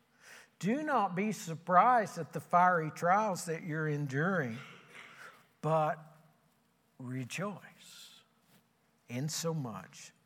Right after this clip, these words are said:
as you share Christ's suffering." Do you see the connector? Do you see it?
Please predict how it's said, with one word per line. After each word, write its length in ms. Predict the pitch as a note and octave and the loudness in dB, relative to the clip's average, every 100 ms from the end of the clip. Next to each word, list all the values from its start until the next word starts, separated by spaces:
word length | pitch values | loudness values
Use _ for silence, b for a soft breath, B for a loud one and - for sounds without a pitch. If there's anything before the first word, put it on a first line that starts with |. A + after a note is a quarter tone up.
| - | -20
as 200 | B2 - | -18 -16
you 60 | |
share 520 | B2+ - B2+ A#2 G#2 A2+ _ _ - | -16 -16 -14 -12 -12 -14 _ _ -20
Christ's 420 | - A#2 - - | -10 -8 -8 -10
suffering." 460 | B2 A2+ - G2+ A2+ _ _ _ _ _ _ b b b | -12 -14 -20 -20 -20 _ _ _ _ _ _ b b b
Do 80 | E3+ | -4
you 180 | E3+ G3 | -2 -4
see 240 | - A3 | -6 -8
the 140 | A3 | -8
connector? 720 | A3+ F3+ D#3 A#2 A#2+ - - D#3+ F#3+ _ _ _ _ _ _ _ _ _ _ _ _ _ b b b b b _ _ | -10 -10 -10 -12 -16 -20 -20 -20 -20 _ _ _ _ _ _ _ _ _ _ _ _ _ b b b b b _ _
Do 80 | F3+ | -10
you 160 | F3+ F3 | -8 -8
see 340 | - D3+ D#3 | -10 -12 -12
it? 180 | F3+ | -12